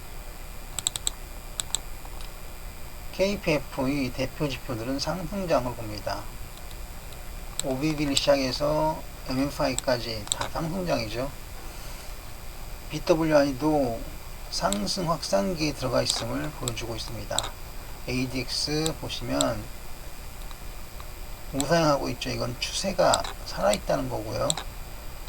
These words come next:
플러스 디아이가 위에 있기 때문에 곧 상승이죠. 상승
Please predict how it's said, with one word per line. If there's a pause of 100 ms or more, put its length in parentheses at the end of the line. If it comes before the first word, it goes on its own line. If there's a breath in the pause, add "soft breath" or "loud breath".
(880)
플러스
디아이가
위에
있기
때문에
곧
상승이죠.
상승